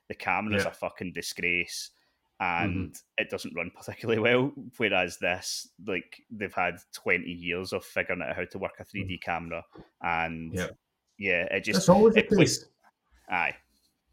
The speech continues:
Speaker 1: it plays
Speaker 2: It's always
Speaker 1: really
Speaker 2: gonna,
Speaker 1: well.
Speaker 2: it's always gonna be better. It's always gonna be better now. You just can't, these things have such a,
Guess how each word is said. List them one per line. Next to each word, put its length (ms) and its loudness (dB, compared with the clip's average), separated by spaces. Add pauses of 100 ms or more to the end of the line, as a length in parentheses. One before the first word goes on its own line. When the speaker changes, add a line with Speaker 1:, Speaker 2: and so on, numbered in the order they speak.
(1200)
Speaker 1:
it 120 0
plays 240 8
Speaker 2:
It's 80 6
always 160 6
Speaker 1:
really 0 -
Speaker 2:
gonna, 120 4
Speaker 1:
well. 80 4
Speaker 2:
it's 80 6
always 200 10
gonna 160 8
be 80 6
better. 260 8
It's 140 -6
always 320 4
gonna 180 4
be 120 6
better 440 0 (300)
now. 380 0 (100)
You 140 -2
just 180 2
can't, 340 2 (180)
these 240 4
things 320 6 (120)
have 300 0
such 340 -4
a, 440 0